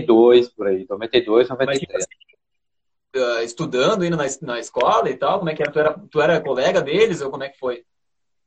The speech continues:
Speaker 1: Pior que não, cara. Eu tô tentando lembrar como é que foi que eu cheguei, ah, não achei.
Speaker 2: Aí,
Speaker 1: Eu,
Speaker 2: Xande,
Speaker 1: eu
Speaker 2: um abraço.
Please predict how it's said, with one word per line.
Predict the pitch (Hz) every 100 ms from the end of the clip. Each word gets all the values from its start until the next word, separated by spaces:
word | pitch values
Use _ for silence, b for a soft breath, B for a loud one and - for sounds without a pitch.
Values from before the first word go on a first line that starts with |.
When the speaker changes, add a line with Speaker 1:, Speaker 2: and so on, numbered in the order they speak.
| _ _ _
Speaker 1:
Pior | - 131 170
que | 160
não, | 156 143 165
cara. | 156 120
Eu |
tô | 113
tentando | 143 156 156 156 165
lembrar | 143 135 147
como | 156 143
é | 170
que | -
foi | - 175
que | 180
eu |
cheguei, | 170 151 139 - 135 135 123
ah, | 120 120 117 113 -
não | 135
achei. | 139 117
Speaker 2:
Aí, | 127 165
Speaker 1:
Eu, |
Speaker 2:
Xande, | 175 175 156
Speaker 1:
eu | 151
Speaker 2:
um | 143
abraço. | 127 147